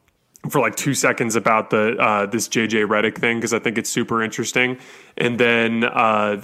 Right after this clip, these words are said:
um, uh, the, I wanna talk about this thing with K D and the Nets and just some of the discourse surrounding, you know, people getting really upset about him being on a really good team, how I feel about that.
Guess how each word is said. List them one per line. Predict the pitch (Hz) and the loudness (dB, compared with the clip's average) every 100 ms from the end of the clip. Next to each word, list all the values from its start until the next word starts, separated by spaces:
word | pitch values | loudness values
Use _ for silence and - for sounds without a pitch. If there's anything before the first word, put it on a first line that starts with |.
| - | -2
um, | 127 110 101 98 110 - - - - | 0 0 -2 -4 -8 -12 -14 -12 -2
uh, | 117 107 104 104 | 0 2 -2 -2
the, | 127 113 110 107 113 - | 0 0 0 0 -2 -2
I | 131 127 | 0 2
wanna | 131 135 | 2 2
talk | 151 | 2
about | 123 131 | 2 2
this | 127 - | 0 0
thing | 151 135 | 0 0
with | 117 | -2
K | 147 139 | 0 2
D | 135 135 | 2 0
and | 127 | 0
the | |
Nets | 110 117 147 - - - - - | -2 0 0 -2 -6 -8 -18 -6
and | 185 | -2
just | 202 - | 0 2
some | 180 | 2
of | |
the | 139 | 2
discourse | 120 131 - 151 131 | 2 0 2 2 2
surrounding, | 143 127 127 127 127 123 120 113 - - - | 2 4 4 4 4 2 0 -8 -18 -8 0
you | 127 | 4
know, | 117 113 143 143 | 4 2 0 -2
people | - 127 123 | 0 2 4
getting | 127 123 | 4 4
really | 127 131 127 | 4 4 2
upset | 120 131 | 2 2
about | 120 120 | 4 2
him | 117 117 | 2 2
being | 117 113 | 2 2
on | 107 | 2
a | |
really | 107 107 107 | 2 0 -2
good | 104 | -4
team, | - 120 117 113 - | -4 -2 -4 -6 -10
how | 113 113 | -2 -2
I | 107 | 0
feel | 123 110 | -2 -2
about | 107 107 | -2 -2
that. | 113 110 104 | 0 0 -2